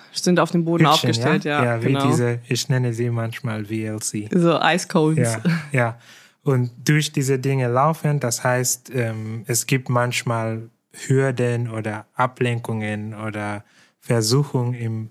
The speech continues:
Speaker 2: im Busch zu gehen, aber du musst durch diese Dinge navigieren.
Speaker 1: Hm.
Speaker 2: Und wenn du endlich die Toilette erreichst, dann hast du immer noch die Herausforderung. Ich sag Herausforderung, weil ich sehe auch manchmal,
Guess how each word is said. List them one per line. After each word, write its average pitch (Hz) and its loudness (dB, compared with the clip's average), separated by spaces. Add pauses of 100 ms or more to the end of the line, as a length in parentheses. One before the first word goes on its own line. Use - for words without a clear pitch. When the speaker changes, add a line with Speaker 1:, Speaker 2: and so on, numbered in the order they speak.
Speaker 2:
im 110 -6
Busch 123 0
zu - -2
gehen, 117 0 (500)
aber 113 0
du 113 -4
musst 110 -4
durch 127 0
diese 120 0
Dinge 110 -2 (280)
navigieren. 104 -2 (100)
Speaker 1:
Hm. 175 4
Speaker 2:
Und 117 0
wenn 120 0
du 120 -2
endlich 135 0 (640)
die 127 2
Toilette 123 0
erreichst, 127 -2 (340)
dann 127 0
hast 117 -6
du 139 -2
immer 127 0
noch 117 -2 (200)
die 113 -2 (340)
Herausforderung. 135 2 (180)
Ich 131 0
sag 147 2
Herausforderung, 123 0
weil 117 0
ich 117 -4
sehe 123 -2
auch 120 -2
manchmal, 113 -2